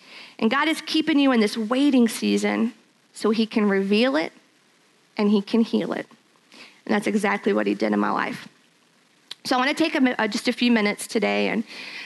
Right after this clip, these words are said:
I mean, Leon did give me this fancy microphone, and I wanted to be like him with the headset, but I'll get you out of here by three o'clock, I promise. Um, but I wanted to take a few minutes, and I wanna dive into what this looks like,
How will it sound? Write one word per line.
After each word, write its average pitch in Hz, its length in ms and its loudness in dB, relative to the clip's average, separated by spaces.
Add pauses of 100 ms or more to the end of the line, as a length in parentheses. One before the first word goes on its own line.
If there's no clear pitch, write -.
(160)
I - 60 -4
mean, 101 300 0
Leon 214 400 2
did 202 260 0
give 202 160 0
me 196 140 2
this 190 260 -2
fancy 208 400 -2
microphone, 196 720 0
and 214 300 -4
I 202 60 -4
wanted 196 160 0
to 196 80 -2
be 196 140 0
like 190 200 -4
him 202 160 0
with 190 120 -4
the 214 60 -4
headset, - 560 -4
but - 220 -6 (320)
I'll 196 80 -2
get 214 240 -2
you 208 60 2
out 202 100 0
of 202 60 0
here 202 120 2
by 190 140 -2
three 190 220 -2
o'clock, 190 340 -4
I - 60 -6
promise. - 440 -6 (580)
Um, 262 460 2
but 233 120 0
I 240 40 0
wanted 320 200 2
to 370 80 0
take 330 180 0
a 311 80 0
few 277 160 2
minutes, 226 260 2
and 226 80 2
I 214 40 0
wanna 233 200 2
dive 226 280 0
into 220 200 2
what 208 200 0
this - 200 -4
looks - 240 -4
like, - 200 -10